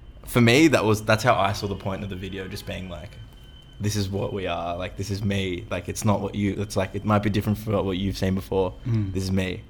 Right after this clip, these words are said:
Speaker 1: Um, is that sort of, was that sort of the point of the Glow video for you, for it not to be just, like, quintessential,
Speaker 2: Pretty,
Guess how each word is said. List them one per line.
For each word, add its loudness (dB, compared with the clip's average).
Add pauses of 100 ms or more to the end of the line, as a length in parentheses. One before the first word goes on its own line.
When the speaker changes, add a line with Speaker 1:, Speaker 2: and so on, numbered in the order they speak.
(600)
Speaker 1:
Um, -2
is 0
that 4
sort 4
of, 2
was 4
that 6
sort 2
of 6
the -2
point 4
of -2
the 2
Glow 2
video -2
for -6
you, 0
for -2
it 0
not 2
to -2
be 0
just, -8
like, -4
quintessential, -4
Speaker 2:
Pretty, 0